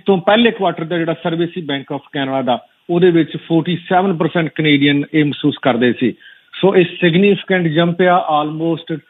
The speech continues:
ਟਵੈਂਟੀ ਪਰਸੈਂਟ ਫੀਅਰ ਕੈਨੇਡੀਅਨ ਲੋਕਾਂ ਦੇ ਵਿੱਚ ਵੱਧ ਗਿਆ ਹੈ। ਕੈਨੇਡੀਅਨ ਮਹਿਸੂਸ ਕਰਦੇ ਆ ਕਿ Bank of, ਅਹ, ਕੈਨੇਡਾ ਦੀ ਜਿਹੜੀ ਰਿਪੋਰਟ ਹੈ ਕਿ ਅਮਰੀਕਾ ਦੇ ਟੈਰਿਫ ਦੇ ਕਾਰਨ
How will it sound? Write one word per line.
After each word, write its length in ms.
ਟਵੈਂਟੀ 380
ਪਰਸੈਂਟ 600
ਫੀਅਰ 300
ਕੈਨੇਡੀਅਨ 560
ਲੋਕਾਂ 340
ਦੇ 80
ਵਿੱਚ 200
ਵੱਧ 160
ਗਿਆ 180
ਹੈ। 240
ਕੈਨੇਡੀਅਨ 300
ਮਹਿਸੂਸ 320
ਕਰਦੇ 360
ਆ 80
ਕਿ 100
Bank 420
of, 60
ਅਹ, 960
ਕੈਨੇਡਾ 340
ਦੀ 100
ਜਿਹੜੀ 240
ਰਿਪੋਰਟ 360
ਹੈ 120
ਕਿ 180
ਅਮਰੀਕਾ 640
ਦੇ 140
ਟੈਰਿਫ 280
ਦੇ 120
ਕਾਰਨ 420